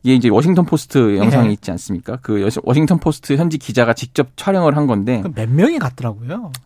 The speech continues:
Speaker 1: 네,
Speaker 2: 예.
Speaker 1: 그래서 이제 그 진료를 받으려고 열 시간씩 기다리고 있고 그 이런 복도가 다 환자들이 누워 있고 앉아 있고 그런 식이에요.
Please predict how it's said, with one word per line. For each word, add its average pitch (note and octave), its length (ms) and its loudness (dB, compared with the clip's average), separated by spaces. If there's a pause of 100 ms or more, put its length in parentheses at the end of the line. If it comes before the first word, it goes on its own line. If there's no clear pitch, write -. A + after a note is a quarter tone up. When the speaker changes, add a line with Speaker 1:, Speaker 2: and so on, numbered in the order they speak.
Speaker 1:
네, C3+ 260 0
Speaker 2:
예. - 40 0
Speaker 1:
그래서 C#3 220 4
이제 B2 320 4 (420)
그 A#2+ 220 -2
진료를 A3 520 4
받으려고 C3+ 500 4
열 G#2 160 4
시간씩 G3+ 380 0
기다리고 A#2 480 0
있고 G#2+ 260 -8
그 A#2 360 0
이런 C3 220 4
복도가 E3 480 2
다 - 100 -8 (160)
환자들이 F3+ 520 4
누워 C#3 240 6
있고 A#2+ 440 2
앉아 A#2+ 280 4
있고 B2+ 240 -2
그런 D3+ 300 2
식이에요. A2+ 680 -4